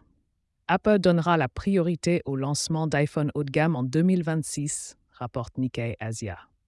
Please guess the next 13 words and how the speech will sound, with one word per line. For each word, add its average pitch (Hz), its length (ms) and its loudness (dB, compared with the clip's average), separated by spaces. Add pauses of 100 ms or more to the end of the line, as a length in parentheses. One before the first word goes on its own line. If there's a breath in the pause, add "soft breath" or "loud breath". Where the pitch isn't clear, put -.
(380)
S 214 240 2
K - 80 -2 (100)
Hynix 190 460 2
progresse 170 500 2
dans 160 120 0
les 143 140 0
tests - 460 0
H 165 220 2
B 165 80 -2
M 156 220 2
quatre 151 320 -2
de 135 100 -6
Nvidia 127 580 -2